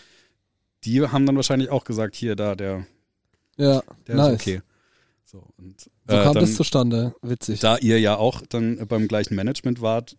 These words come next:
Speaker 1: wurdet ihr dann wahrscheinlich auch direkt angefragt, weil ich glaub, ich hab in dem Gespräch euch auch erwähnt und deswegen war das dann so, „Ah, okay, der, der
Speaker 2: Ja.
Speaker 1: kennt, äh, der kennt halt die Grizzlies“, so, „Los geht's, fragen wir“,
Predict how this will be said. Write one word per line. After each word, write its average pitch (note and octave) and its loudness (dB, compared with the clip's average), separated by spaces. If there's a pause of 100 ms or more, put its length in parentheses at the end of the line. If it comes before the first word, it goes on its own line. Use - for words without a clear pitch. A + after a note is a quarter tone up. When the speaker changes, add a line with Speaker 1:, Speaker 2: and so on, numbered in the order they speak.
(120)
Speaker 1:
wurdet G#2 -8
ihr G#2+ 0
dann G#2 0
wahrscheinlich G2+ -4
auch A2 -2
direkt A#2+ -2
angefragt, B2 0
weil G#2+ -2 (300)
ich - -20
glaub, G2 -6
ich - -16
hab - -14
in F#2 -20
dem F#2+ -6
Gespräch F#2+ -8
euch F#2 -2
auch F2+ -6
erwähnt F#2 -2 (480)
und F#2 -6
deswegen F#2+ 0
war F2+ -2
das F#2 -8
dann F#2 -8
so, F#2+ -8
„Ah, C3+ 2
okay, A2+ 0
der, F#2+ -8 (760)
der C3+ -4
Speaker 2:
Ja. C#3 4
Speaker 1:
kennt, C#3 -4
äh, G#2+ 0
der G2+ -4
kennt G#2+ -4
halt G2 -4
die G2 -18
Grizzlies“, G2 -4
so, F#2+ -6 (600)
„Los G2 -2
geht's, F2 -4
fragen F2 -6
wir“, E2+ -6